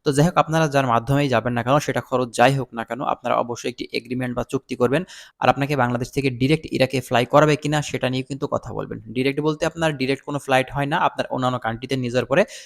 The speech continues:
সেখান থেকে কিন্তু ফ্লাইটগুলা করিয়ে থাকে। মূলত ট্রানজিট দেয়, ট্রানজিট দেওয়ার পরেই কিন্তু আপনার এই ফ্লাইটটা হয়। তো মূলত আপনাকে ডাইরেক্ট, আহ, আসলে, উম, অন্য দেশে নিয়ে গিয়ে সেখান থেকে আসলে ফ্লাই করাবে, নাকি আপনাকে বাংলাদেশ থেকে অন্য কান্ট্রিতে নিয়ে যাওয়ার পরে ওখান থেকে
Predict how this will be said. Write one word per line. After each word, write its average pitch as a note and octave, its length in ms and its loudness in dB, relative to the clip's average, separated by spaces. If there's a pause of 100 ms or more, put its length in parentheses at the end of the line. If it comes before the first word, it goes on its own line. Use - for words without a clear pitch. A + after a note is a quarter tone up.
(100)
সেখান C3+ 280 2
থেকে C#3 160 0
কিন্তু D#3 160 -4
ফ্লাইটগুলা B2 500 2
করিয়ে D#3+ 260 0
থাকে। A2 200 -2
মূলত A#2+ 240 -4
ট্রানজিট C3 500 0
দেয়, D#3+ 200 0
ট্রানজিট B2 460 0
দেওয়ার B2 180 2
পরেই B2 240 4
কিন্তু C3 280 -4 (380)
আপনার A#2+ 240 -2
এই A#2 80 2
ফ্লাইটটা A2+ 360 0
হয়। B2+ 200 6 (320)
তো B2+ 80 -2
মূলত C#3 180 -2
আপনাকে - 680 0
ডাইরেক্ট, C3 360 2
আহ, B2 340 4
আসলে, C3+ 280 -2
উম, B2 180 0 (120)
অন্য C3 200 0
দেশে C3 220 -4
নিয়ে C#3 160 0
গিয়ে C3+ 100 2
সেখান B2 300 -2
থেকে C3 260 -4
আসলে B2 280 -4
ফ্লাই A#2+ 220 0
করাবে, C3 420 0
নাকি C#3+ 300 4
আপনাকে D3+ 280 2
বাংলাদেশ C3+ 380 4
থেকে D3 200 -2
অন্য B2+ 280 0
কান্ট্রিতে C3 460 2
নিয়ে B2 180 0
যাওয়ার A#2 180 2
পরে D3+ 180 0
ওখান C3 260 -2
থেকে C3 320 -2